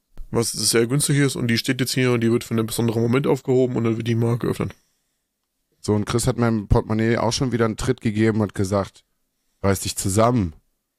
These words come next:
Speaker 2: Hat mich eben <laughs> gefragt, ob ich am siebenundzwanzigsten Zeit hab, weil das Brühler Whiskyhaus nach Weihnachten auch noch eine Verkostung macht.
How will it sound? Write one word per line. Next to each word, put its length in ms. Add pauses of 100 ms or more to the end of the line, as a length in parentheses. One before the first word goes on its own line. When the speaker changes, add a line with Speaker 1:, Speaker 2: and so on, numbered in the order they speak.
Speaker 2:
Hat 120
mich 160
eben 160
<laughs> 0
gefragt, 720
ob 120
ich 140
am 100
siebenundzwanzigsten 880
Zeit 260
hab, 160
weil 80
das 140
Brühler 380
Whiskyhaus 500
nach 300
Weihnachten 720 (500)
auch 160
noch 120
eine 120
Verkostung 640
macht. 400